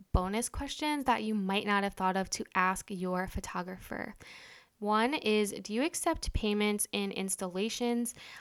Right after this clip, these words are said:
I know some might not explicitly say this on their contract or on their website or anywhere,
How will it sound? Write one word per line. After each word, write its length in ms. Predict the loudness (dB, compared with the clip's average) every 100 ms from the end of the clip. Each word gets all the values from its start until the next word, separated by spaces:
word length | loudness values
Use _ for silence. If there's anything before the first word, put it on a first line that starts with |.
| 0
I 120 | 0
know 220 | 2 0
some 420 | 2 4 4 2
might 220 | 2 0 2
not 220 | 2 0
explicitly 760 | -2 -8 -6 -6 -4 -4 -4 -2
say 340 | -2 0 0
this 260 | 0 -2 0
on 120 | 0
their 120 | -2 -4
contract 580 | -2 0 2 0 0
or 140 | -2 -2
on 140 | -2
their 120 | -2
website 460 | 0 0 2 0 0
or 80 | 0
anywhere, 480 | 0 0 2 2